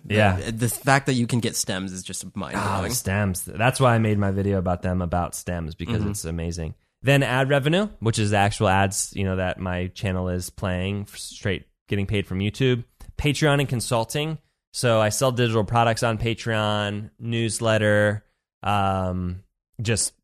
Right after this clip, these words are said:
Speaker 1: straight up, you can support me on Patreon, and then consulting through Patreon, which is one-on-one YouTube consulting. What's your channel doing? What are you thinking about?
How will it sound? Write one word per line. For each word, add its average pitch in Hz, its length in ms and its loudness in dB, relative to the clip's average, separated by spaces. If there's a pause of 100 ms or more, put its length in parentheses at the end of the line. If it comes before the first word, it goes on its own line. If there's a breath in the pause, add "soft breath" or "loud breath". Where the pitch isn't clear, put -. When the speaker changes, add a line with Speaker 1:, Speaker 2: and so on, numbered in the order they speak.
Speaker 1:
straight 107 300 2
up, 101 300 -2
you 107 140 -8
can 107 120 -2
support 98 380 -2
me 101 80 0
on 95 140 0
Patreon, 98 640 0
and 104 160 -4
then 92 220 -2
consulting 113 640 0
through 107 160 -6
Patreon, 95 480 -4
which 92 200 -6
is 90 280 -2
one-on-one 101 840 0
YouTube 104 460 -4
consulting. 95 720 -2 (380)
What's 110 200 -4
your 110 60 -2
channel 98 380 -4
doing? 95 520 -2 (240)
What 113 160 4
are - 40 6
you 101 60 2
thinking 98 340 0
about? 92 500 2